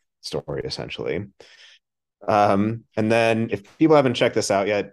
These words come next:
it's totally worth it. It's four minutes. Uh, one of the <laughs> better S N L sketches that they've done recently.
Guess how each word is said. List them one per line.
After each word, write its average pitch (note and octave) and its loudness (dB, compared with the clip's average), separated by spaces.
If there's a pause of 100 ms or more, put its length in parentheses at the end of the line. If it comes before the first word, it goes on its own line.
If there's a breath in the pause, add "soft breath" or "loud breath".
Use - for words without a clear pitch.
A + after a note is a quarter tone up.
it's F#2+ -12
totally A2+ 0
worth F2 -4
it. E2+ -6
It's E2+ -10
four A2+ -2
minutes. - -4
Uh, D#2+ -4 (400)
one G2 -2
of F2+ -4
the F#2+ -4
<laughs> G2 -6
better G2+ 2
S F2+ -4
N F2+ -6
L E2+ -2
sketches F#2 -6
that F2 -4
they've E2+ -6
done E2+ -4
recently. E2 -6